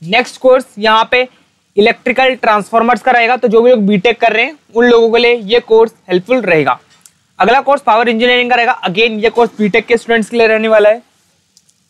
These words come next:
Next course यहाँ पे power engineering का फिर से course है, Power engineering के ऊपर फिर से course मिल जाएगा, Power system analysis का यहाँ पे course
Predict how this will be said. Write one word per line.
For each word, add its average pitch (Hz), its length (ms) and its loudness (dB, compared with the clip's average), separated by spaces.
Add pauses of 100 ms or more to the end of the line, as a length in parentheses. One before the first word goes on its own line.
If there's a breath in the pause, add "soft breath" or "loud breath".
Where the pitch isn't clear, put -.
(140)
Next 220 360 -6
course 277 360 0
यहाँ 220 120 0
पे 226 100 -4
power 226 300 2
engineering 226 480 0
का 240 100 2
फिर 226 180 -6
से 240 180 0
course 233 300 0
है, 226 180 0 (420)
Power 220 200 2
engineering 226 440 0
के 233 60 2
ऊपर 233 140 4
फिर 226 200 -4
से 240 160 0
course 226 260 -2
मिल 220 100 -6
जाएगा, 214 160 0
Power 214 280 2
system 208 340 -10
analysis 202 400 -10
का 220 140 2
यहाँ 208 140 0
पे 208 160 -12
course 220 340 -2